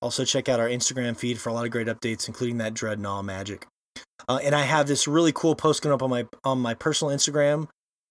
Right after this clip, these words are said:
uh, tomorrow probably about, um, some lost Pokemon from Pokemon Gold and Silver.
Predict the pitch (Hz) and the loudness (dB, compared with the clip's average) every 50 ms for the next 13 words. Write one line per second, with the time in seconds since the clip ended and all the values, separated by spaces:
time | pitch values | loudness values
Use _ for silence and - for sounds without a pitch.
0 | - 131 135 131 127 - 147 143 135 135 139 143 143 - 165 151 147 151 160 156 | 0 2 2 2 0 0 0 2 4 6 6 4 4 2 2 2 2 2 2 2
1 | 139 123 117 110 110 - - - 127 120 117 117 113 - - 123 123 117 117 120 | 2 2 2 2 2 0 -4 -4 -4 -4 -2 -2 -2 -2 -4 -2 -2 -2 -2 -4
2 | 123 - - - 123 117 - 120 120 117 117 113 - - 120 113 110 110 104 104 | -4 -4 -4 -4 -6 -4 -4 -4 -4 -4 -4 -6 -4 -4 -4 -4 -4 -4 -6 -6
3 | 101 - _ _ _ _ _ _ _ _ _ - - - 131 123 - 120 117 110 | -8 -12 _ _ _ _ _ _ _ _ _ -14 -8 -6 -6 -4 -4 -2 -4 -4
4 | 110 104 101 110 107 107 107 - - 113 107 104 104 104 101 - - - - - | -4 -4 -4 -4 -4 -4 -6 -6 -8 -8 -6 -6 -6 -6 -6 -6 -4 -6 -6 -8
5 | - - 57 - | -10 -10 -10 -10